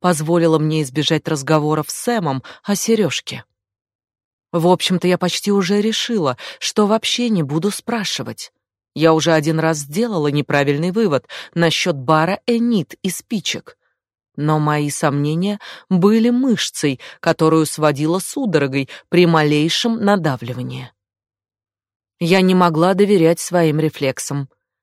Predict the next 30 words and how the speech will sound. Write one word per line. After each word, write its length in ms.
Я 240
не 100
стала 420
будить 380
Сэма 560
и 140
при 180
свете 460
ночника 640
села 420
читать 420
грустные 540
дневники 640
Аманды, 640
на 200
фоне 300
которых 640
полный 420
капец 500
в 40
собственной 600
жизни 400
казался 580
просто 540
совершенством. 880
Ещё 400
на 100
работе 380
я 140
успела 460